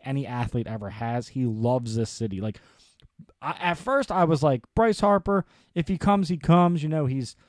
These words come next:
"I like him, but I don't know." The media puts him. And then he's been totally opposite than what's been perceived of him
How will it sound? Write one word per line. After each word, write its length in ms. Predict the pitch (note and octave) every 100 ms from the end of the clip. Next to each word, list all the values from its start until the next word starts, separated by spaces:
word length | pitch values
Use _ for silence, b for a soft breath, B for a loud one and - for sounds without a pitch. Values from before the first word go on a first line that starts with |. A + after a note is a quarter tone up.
| b b -
"I 100 | D3
like 420 | C#3+ F#3+ F#3+ -
him, 260 | F#3+ F#3
but 160 | D#3 C3
I 180 | A2+ A#2
don't 200 | C3 C3+
know." 400 | F3 F3 F3 E3
The 100 | B2+
media 380 | C3+ D3 C3 B2
puts 280 | - D3+
him. 120 | C#3+ -
And 140 | C#3+
then 160 | C#3+ B2+ _ _ _
he's 220 | - A3 B3
been 160 | C4+
totally 340 | F#3+ G#3+ G#3 -
opposite 600 | - A#2+ D3 F3+ - G3+
than 180 | - C3
what's 200 | B2+ C#3+
been 280 | - D3+ C3+
perceived 560 | - A#2 - B2+ C#3 E3
of 120 | F3
him 320 | G3+ G#3 G#3+